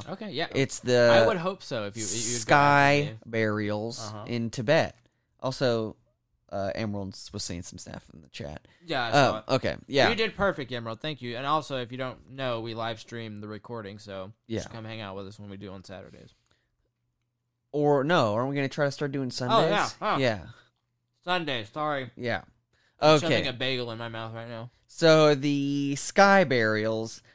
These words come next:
Speaker 2: are also, um, the result of a mountain culture, which is the Tibetan Buddhists. And, uh, it's where they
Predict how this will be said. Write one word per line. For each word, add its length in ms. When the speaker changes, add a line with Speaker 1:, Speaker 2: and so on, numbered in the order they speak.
Speaker 2:
are 520
also, 640
um, 680
the 100
result 460
of 180
a 160
mountain 360
culture, 420
which 200
is 220
the 360
Tibetan 420
Buddhists. 640
And, 420
uh, 360
it's 380
where 640
they 600